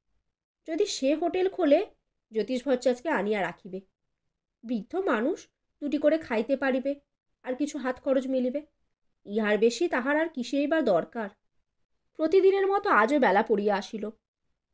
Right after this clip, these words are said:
গত দুবৎসর যেরূপ হইয়া আসিতেছে, সেই একই ঘোড়া নিম গাছ,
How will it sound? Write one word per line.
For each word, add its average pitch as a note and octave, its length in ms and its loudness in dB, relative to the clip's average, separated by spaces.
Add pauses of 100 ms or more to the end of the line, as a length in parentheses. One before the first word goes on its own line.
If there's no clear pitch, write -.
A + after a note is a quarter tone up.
(120)
গত B3 240 6
দুবৎসর B3+ 600 6
যেরূপ C4 420 0
হইয়া B3+ 260 6
আসিতেছে, C4+ 540 -6 (440)
সেই A#3 320 6
একই A#3+ 400 4
ঘোড়া A#3 260 0
নিম A#3 260 4
গাছ, A3+ 500 0